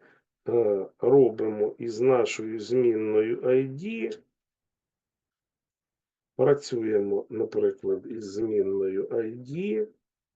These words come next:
працюємо точно так само, як поле I D, отримуємо, ось отут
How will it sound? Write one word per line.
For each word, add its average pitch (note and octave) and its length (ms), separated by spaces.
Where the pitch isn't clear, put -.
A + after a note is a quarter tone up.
працюємо A#2 720
точно G#2+ 520
так - 280
само, F#2 600
як B2 720
поле G2+ 480
I G2 180
D, D#3 520
отримуємо, C#3 1160
ось - 260
отут - 440